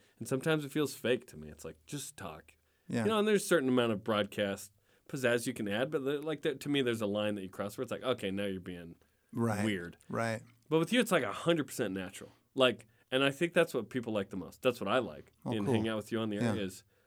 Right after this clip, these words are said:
Speaker 1: oh, it's like we're just chilling watching.
Speaker 2: Yeah.
Speaker 1: It's like we're not on T V and we're just sitting, sipping some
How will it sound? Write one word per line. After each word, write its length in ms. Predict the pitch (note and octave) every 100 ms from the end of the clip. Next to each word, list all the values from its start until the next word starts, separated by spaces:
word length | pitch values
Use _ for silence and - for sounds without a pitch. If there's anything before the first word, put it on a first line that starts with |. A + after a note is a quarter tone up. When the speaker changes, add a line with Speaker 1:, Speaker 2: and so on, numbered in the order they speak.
| _ -
Speaker 1:
oh, 100 | C#4
it's 100 | F#3+
like 140 | G#3+ G#3
we're 60 | G3
just 100 | F#3
chilling 220 | - G3 D3
watching. 300 | E3 - - _
Speaker 2:
Yeah. 280 | - A#2+ F#2+
Speaker 1:
It's 180 | D#3+ D#3+
like 200 | G#3 G#3+
we're 100 | F3+
not 280 | C#3 C#3+ E3+
on 160 | D3+ A2+
T 180 | A#2
V 300 | G#2 C3 G2+
and 140 | - A2
we're 80 | A2+
just 220 | A2 -
sitting, 420 | C#3+ B2 A2+ G#2 - _ _
sipping 360 | - C#3 C3 A2+
some 460 | - A2 G#2+ G#2